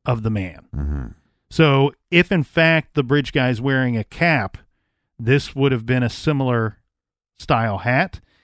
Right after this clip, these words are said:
Speaker 1: He's also wearing a navy blue jacket when he commits this crime and blue jeans. And again, this is a crime that he didn't mind going into this place in the middle of broad daylight, in the middle of the afternoon, and committing this horrible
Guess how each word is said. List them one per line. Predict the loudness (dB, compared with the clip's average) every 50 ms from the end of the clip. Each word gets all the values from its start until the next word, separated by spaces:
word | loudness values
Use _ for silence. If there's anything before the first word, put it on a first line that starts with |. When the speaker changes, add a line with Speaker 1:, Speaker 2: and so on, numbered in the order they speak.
| _ _
Speaker 1:
He's | -2 0 2
also | 2 2 2 2 2 2
wearing | 2 2 2 2 2 0 0 -2
a | -2 -2
navy | -2 0 0 0 0 0 -2 -2 -4
blue | -4 -2 -2 -2 -2
jacket | -2 -2 -2 -2 0 -2 0 -2 -2
when | -2 0 -2
he | -2 -2
commits | -2 -2 -2 -2 -2 -4 -4
this | -4 -4 -4 -4
crime | -4 -2 0 2 2 2 0 -2 -4 _ _ _ _ -6
and | -4 -4 -4 -2
blue | -2 0 2 2 2 2
jeans. | 0 0 0 0 0 0 -2 -4 -8 -14 _ _ _ _ _
And | -2 0 0
again, | 0 2 2 2 2 2 0 -2
this | 0 0 0 0 0
is | -4 -4
a | -2
crime | 0 2 2 2 2 0
that | -2 -6 -10 _ _ _
he | 2 4
didn't | 4 4 4 2
mind | 4 4 4 4 2 2
going | 4 4 6 6 6 4
into | 2 2 4 4
this | 4 2 2 0
place | 0 0 2 2 2 0
in | -2 -2
the | 0
middle | 0 2 2 2 0
of | 0 0
broad | 0 2 4 4 4 2 0 0
daylight, | 2 2 4 4 4 2 0 -2 -4 -6 -10 _ _ _ _ _ _ _ _ _ _ _ _ _ _ _ _ _ _ _ _ 0
in | 2 2 4
the | 4
middle | 4 4 4 6 4
of | 4 4
the | 2 2
afternoon, | 4 2 2 0 0 2 4 4 4 4 4 2 0 -2 -6 _ _ _ _ _ _ _ _ _ _ -8
and | -8 -4 0
committing | 2 4 4 6 4 4 4 4
this | 2 2 0
horrible | -2 -2 4 4 6 6 6 4 4 4 4 4 4 4 4 2 0